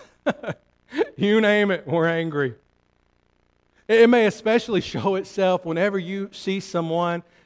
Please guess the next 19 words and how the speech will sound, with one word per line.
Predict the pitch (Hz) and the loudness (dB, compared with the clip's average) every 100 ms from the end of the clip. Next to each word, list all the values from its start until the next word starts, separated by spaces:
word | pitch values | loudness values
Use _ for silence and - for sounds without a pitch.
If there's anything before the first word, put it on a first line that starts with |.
| _ | _
that | 156 160 | -6 -4
you | 196 | 0
don't | 214 160 | 0 0
believe | 165 180 151 | -2 -2 -4
is | 131 | -6
living | 143 175 190 | -4 -2 -2
exactly | 147 135 156 165 160 | -4 -4 -4 -4 -4
the | |
way | 151 | -4
Jesus | 139 117 151 170 185 - | -4 -4 -4 -4 -6 -6
would | 143 135 123 | -6 -4 -4
want | 139 165 170 | -4 -4 -4
them | 160 | -4
to | |
live, | 147 156 160 165 151 - _ _ _ _ _ _ | -4 -4 -2 -2 -2 -10 _ _ _ _ _ _
<sighs> | _ _ _ _ - - 160 | _ _ _ _ -14 -8 -6
but | 180 | -2
their | 240 | -4
life | 220 269 202 | -4 -10 -12